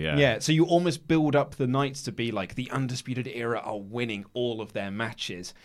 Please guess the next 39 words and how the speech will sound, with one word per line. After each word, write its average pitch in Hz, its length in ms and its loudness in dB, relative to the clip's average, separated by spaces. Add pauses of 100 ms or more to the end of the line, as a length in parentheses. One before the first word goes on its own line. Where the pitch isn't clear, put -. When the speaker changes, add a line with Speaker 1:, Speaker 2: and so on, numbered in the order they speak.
(120)
Speaker 2:
and 101 80 -10
then 92 100 -8 (120)
Adam 110 320 -4
Cole 117 340 -2
is 107 80 -6
the 117 120 -4
one 110 200 -4
that 110 140 -4
fails 120 320 0
Speaker 1:
Yeah. 76 100 0
Speaker 2:
at 107 80 -4
the 113 160 -4
end. 135 480 -2
Speaker 1:
Yeah. 95 220 4 (840)
Speaker 2:
Uh, 165 240 0
so 226 140 8
I - 20 10
don't 233 140 8
know, 240 160 6
man. 143 120 4
That's 180 160 2
kind 220 140 0
of 196 80 2
where 190 140 6
I'm 202 160 4
Speaker 1:
Espe- - 60 2
Speaker 2:
kinda 202 160 6
Speaker 1:
yeah, 180 120 8
Speaker 2:
sitting 208 140 6
Speaker 1:
and, 185 100 4
Speaker 2:
at - 40 6
the - 20 4
Speaker 1:
and - 100 4
that 208 40 12
Speaker 2:
moment. 202 100 8
Speaker 1:
doesn't, 160 260 6
and 147 140 2
that 160 80 2
doesn't 139 320 2